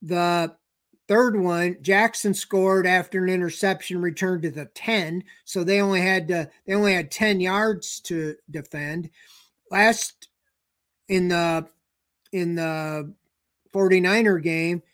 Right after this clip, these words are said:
they returned the interception to the eight. And then that other Ravens one was to the thirty-eight. So that might be a little where the defense should have maybe stopped them. But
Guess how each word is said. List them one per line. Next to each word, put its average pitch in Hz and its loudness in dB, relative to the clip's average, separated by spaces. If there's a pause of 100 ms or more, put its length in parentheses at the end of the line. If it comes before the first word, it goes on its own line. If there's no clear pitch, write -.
(200)
they 185 2
returned 196 2
the 180 2
interception 170 -2
to 165 -8
the 139 -10
eight. 196 2 (840)
And 185 0
then 180 2
that 175 -2 (100)
other 185 0
Ravens 180 2
one 165 -4
was 160 -6
to 170 -4
the 139 -12
thirty-eight. 160 0
So - -4
that 220 4
might 190 0
be 185 6
a 175 0
little 185 2
where 175 0
the 170 -4
defense 170 -2
should 180 -2
have 165 -2
maybe 165 -4
stopped 165 -6
them. 165 -4 (380)
But 175 2